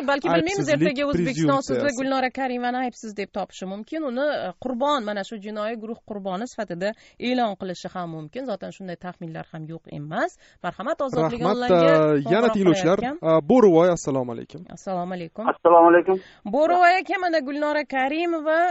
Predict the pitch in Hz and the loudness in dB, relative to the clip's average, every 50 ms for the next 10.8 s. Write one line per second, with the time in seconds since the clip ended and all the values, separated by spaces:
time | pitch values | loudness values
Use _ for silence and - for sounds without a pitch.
0 | 330 - 220 196 202 220 240 254 254 254 254 254 254 262 262 - - 233 - - | -2 -6 -12 -16 -12 -8 -6 -6 -4 -4 -4 -4 -4 -6 -6 -8 -12 -16 -12 -12
1 | 262 240 233 262 233 175 160 - - 180 170 165 - - 170 160 165 165 175 165 | -10 -6 -4 -2 -2 -2 -2 -6 -10 -10 -10 -10 -10 -10 -12 -10 -8 -10 -10 -10
2 | 165 165 156 - - - - 160 151 156 151 151 - - 233 214 214 233 226 240 | -10 -14 -14 -14 -14 -14 -12 -12 -12 -10 -12 -12 -12 -12 -12 -10 -10 -8 -8 -8
3 | - - 240 247 247 240 214 269 285 262 214 180 170 - - 175 170 170 165 156 | -8 -6 -6 -4 -4 -4 -4 -6 -6 -6 -6 -8 -8 -8 -8 -12 -10 -10 -10 -10
4 | 151 147 143 - 147 147 170 214 240 240 190 202 185 175 165 160 165 190 208 208 | -10 -12 -14 -14 -16 -12 -12 -14 -14 -12 -14 -14 -12 -10 -10 -8 -8 -6 -6 -6
5 | 202 185 175 175 175 170 156 165 208 208 208 214 202 - - - 196 185 165 175 | -6 -8 -10 -10 -10 -10 -10 -12 -12 -12 -12 -12 -14 -14 -12 -12 -12 -10 -10 -12
6 | 170 165 165 156 - - 151 143 - 196 220 240 240 220 208 - - 208 - - | -12 -12 -14 -14 -14 -14 -16 -14 -12 -10 -10 -10 -10 -12 -14 -14 -16 -16 -14 -12
7 | 196 190 190 190 190 - _ _ _ _ _ _ _ - - 214 247 294 359 330 | -10 -8 -8 -8 -8 -10 _ _ _ _ _ _ _ -10 -8 -6 -4 -4 -6 -6
8 | - - 254 196 180 165 156 - - 160 147 139 139 135 - _ _ _ _ _ | -8 -12 -10 -10 -10 -12 -12 -14 -16 -16 -16 -16 -16 -20 -20 _ _ _ _ _
9 | _ _ _ _ _ _ _ _ _ _ _ _ _ _ _ _ _ _ _ _ | _ _ _ _ _ _ _ _ _ _ _ _ _ _ _ _ _ _ _ _
10 | _ _ _ _ _ - 131 147 147 160 160 165 165 170 165 | _ _ _ _ _ -4 -2 -2 0 0 0 0 0 0 -2